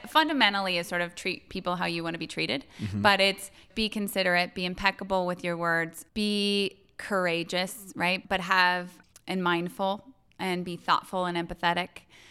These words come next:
Speaker 1: It seems so elementary at its core. But if you operate that way as a human being, both in your life and in your professional life,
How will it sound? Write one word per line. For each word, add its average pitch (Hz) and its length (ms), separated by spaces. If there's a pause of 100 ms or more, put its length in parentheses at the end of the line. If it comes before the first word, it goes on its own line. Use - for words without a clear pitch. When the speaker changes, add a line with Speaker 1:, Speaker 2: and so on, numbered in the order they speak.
(140)
Speaker 1:
It 202 160
seems 233 640
so 180 640 (560)
elementary 165 680 (760)
at 160 100
its - 140
core. - 400 (540)
But 190 280
if 196 140
you 214 180
operate 202 520
that 165 200
way 160 240
as 156 100
a 165 60
human 160 380
being, 160 460 (300)
both 175 400 (280)
in 180 160
your 160 240
life 165 440
and 165 300
in 165 140
your 165 80
professional 190 600
life, 233 440